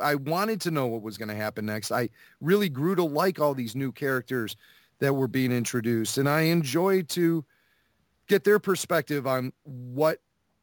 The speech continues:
and who Obi-Wan Kenobi is, Ben Kenobi is.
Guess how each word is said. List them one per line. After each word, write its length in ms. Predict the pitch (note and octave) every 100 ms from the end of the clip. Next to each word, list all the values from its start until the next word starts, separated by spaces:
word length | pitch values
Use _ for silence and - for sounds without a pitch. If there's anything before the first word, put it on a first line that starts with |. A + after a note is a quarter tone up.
| _ -
and 200 | C#3 B2+
who 480 | - F#3 E3 D3 -
Obi-Wan 580 | D3+ D3 C#3 B2+ C3 B2
Kenobi 360 | C3 B2+ A#2+
is, 140 | A#2+ G2+
Ben 460 | G#2+ F#2 C#3 C#3
Kenobi 560 | A#2+ C3 B2 A#2 G#2+ G2+
is. 260 | F#2 F#2